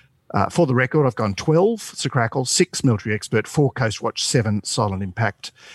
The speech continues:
And, uh, I do need to turn things around, Scoot, because I think this is my, uh, perhaps fourth appearance on this show, and, uh,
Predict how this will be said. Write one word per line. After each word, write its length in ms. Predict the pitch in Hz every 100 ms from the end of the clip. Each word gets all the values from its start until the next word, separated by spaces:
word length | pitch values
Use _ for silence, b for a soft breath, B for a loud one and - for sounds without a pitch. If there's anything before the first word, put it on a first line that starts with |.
| B -
And, 320 | 120 110 104
uh, 80 | 113
I 100 | 120
do 220 | 117 147 147
need 200 | 123 104
to 40 |
turn 240 | - 120 107
things 240 | 107 98
around, 240 | 110 110
Scoot, 300 | 101 - 123
because 240 | - 113 117
I 60 |
think 180 | 113 - -
this 160 | 104
is 140 | 107 -
my, 380 | 110 107 104
uh, 80 | 104
perhaps 320 | - - -
fourth 300 | - 151 175
appearance 420 | - 147 143 131 143
on 80 |
this 100 | 135
show, 300 | - 254 175
and, 180 | 156 117
uh, 160 | 117